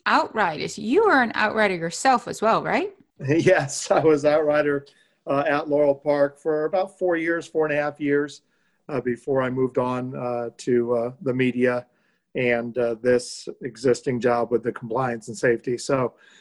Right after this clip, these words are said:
Speaker 2: yeah, I was out there for four and a half years. Some days I miss it, but, um, you know, it's, uh,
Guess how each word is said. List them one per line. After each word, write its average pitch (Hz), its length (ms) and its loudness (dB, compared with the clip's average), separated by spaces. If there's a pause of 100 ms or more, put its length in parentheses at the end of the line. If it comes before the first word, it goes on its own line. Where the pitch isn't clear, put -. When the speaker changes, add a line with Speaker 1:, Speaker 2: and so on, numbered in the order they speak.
(120)
Speaker 2:
yeah, 160 220 4
I 156 60 4
was 165 160 4
out 170 160 0
there 165 140 0
for 147 220 -2
four 156 240 -2
and 160 80 -2
a 160 40 -4
half 147 160 -8
years. 165 320 0 (140)
Some 170 220 -6
days 165 220 2
I 151 100 -2
miss 160 280 -4
it, 202 160 -2 (320)
but, 139 360 -6
um, 131 280 -4 (600)
you 139 100 -4
know, 127 220 0
it's, 127 200 -6
uh, 127 140 0